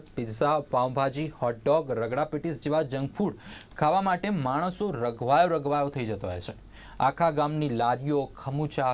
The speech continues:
ખાઉદરા ગલીમાં દોડવામાં પાછી પાની કરતો નથી. પછી આખા ગામની બૂમો પાડે છે કે "મને પેટમાં દુખાય છે, મારું જ પેટ મને ભારે કેમ લાગે છે?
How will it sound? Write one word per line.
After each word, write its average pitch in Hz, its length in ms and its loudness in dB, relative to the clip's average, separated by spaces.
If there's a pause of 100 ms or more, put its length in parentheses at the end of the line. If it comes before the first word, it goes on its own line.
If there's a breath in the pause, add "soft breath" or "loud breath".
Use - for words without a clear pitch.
(120)
ખાઉદરા 143 420 2
ગલીમાં 151 460 2 (440 loud breath)
દોડવામાં 160 500 6
પાછી 156 320 0
પાની 185 260 0
કરતો 139 300 0
નથી. 95 320 -6 (440 loud breath)
પછી 175 280 4
આખા 175 320 8
ગામની 160 300 2
બૂમો 143 260 0
પાડે 135 320 6
છે 147 160 -2
કે - 380 -8
"મને 190 200 0
પેટમાં 143 560 0
દુખાય 95 340 -2
છે, - 500 -14
મારું 147 440 4
જ - 20 -4 (160)
પેટ 185 240 0
મને 151 360 0 (840)
ભારે 175 200 2
કેમ 233 260 2
લાગે 147 320 4
છે? - 140 -8